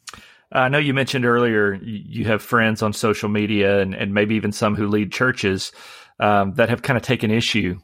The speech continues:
with you going public about this. W-, why do you think that there's such a personal response, a personal backlash against saying it's okay to not go to church?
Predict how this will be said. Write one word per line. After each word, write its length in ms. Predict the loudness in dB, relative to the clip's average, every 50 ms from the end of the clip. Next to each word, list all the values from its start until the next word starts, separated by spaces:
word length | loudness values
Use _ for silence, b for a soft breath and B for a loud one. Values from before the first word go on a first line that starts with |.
| _
with 260 | -4 -2 -2 -2 0
you 120 | 0 -2 0
going 240 | 0 0 0 0 0
public 360 | 0 0 0 0 0 -2 -2
about 320 | -2 0 0 0 0 0
this. 260 | -2 -2 -2 -2 -4 B B B B B B B B -20 _
W-, 200 | -14 -12 -12 -12 -12 -12
why 340 | -10 -4 0 0 2 2 2
do 40 | 2
you 220 | 4 4 2 2
think 400 | 0 0 0 0 0 -2 _ 0
that 220 | -2 0 0 0
there's 200 | 0 0 0 2
such 180 | 0 -2 0 0
a 60 | -2 -2
personal 720 | -4 -4 -4 0 0 0 2 0 0 0 2 2 2 2
response, 920 | 2 0 0 -2 -2 -2 0 0 2 2 0 -2 -4 -8 -10 -12 -12 -14 _ _ _ _ _ _ _ _ _ _ -6
a 140 | -4 -4 -4
personal 480 | 0 0 0 0 2 0 0 0 0
backlash 680 | 0 0 -2 -2 -4 -4 -4 -2 -2 -2 -4 -6 -8 -8 -8
against 600 | -8 -6 -2 0 0 0 0 -2 -8 -10 -12 -14 B B B B B B
saying 540 | B -2 2 2 4 4 4 2 2 0 -2
it's 260 | -2 -2 -2 0 2
okay 440 | 2 2 2 0 0 0 0 0 0 -2
to 120 | -4 -4
not 300 | -4 -2 -2 -2 -2 -4 _ _ _ _ _ _ _ _ -8 -2
go 180 | 0 0 0
to 80 | 0 -4
church? 540 | -6 -6 -6 -6 -6 -6 -10 -14 -16 -16